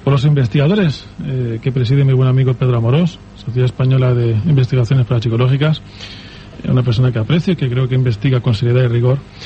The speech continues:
Yo, mm, quiero hablar con Paco porque Paco ha estado hace muy pocas fechas, como comentaba en la introducción, en, en Belmez, pero no en la calle de María Gómez Cámara número cinco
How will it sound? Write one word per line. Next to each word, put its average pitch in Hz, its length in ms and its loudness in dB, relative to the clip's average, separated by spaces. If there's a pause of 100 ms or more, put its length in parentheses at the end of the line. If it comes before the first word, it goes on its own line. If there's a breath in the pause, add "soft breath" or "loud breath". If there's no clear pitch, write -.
(480 loud breath)
Yo, 190 340 2
mm, 156 520 2 (1040)
quiero 180 160 2
hablar 190 140 0
con 151 300 0
Paco 180 320 -2
porque 131 960 -2 (100)
Paco 160 200 0
ha - 20 2
estado 156 440 0
hace 143 520 0
muy 139 160 2
pocas 127 260 0
fechas, 160 400 0
como 127 240 0
comentaba 123 440 0
en 131 40 2
la 131 60 2
introducción, 123 500 0 (760 loud breath)
en, 131 640 2
en 135 180 2
Belmez, 170 480 2 (1300 loud breath)
pero 160 180 2
no 185 120 2
en 214 100 0
la 196 100 0
calle 170 420 0
de 160 180 2
María 151 240 2
Gómez 143 300 0
Cámara 151 300 0
número 147 280 2
cinco 151 420 -2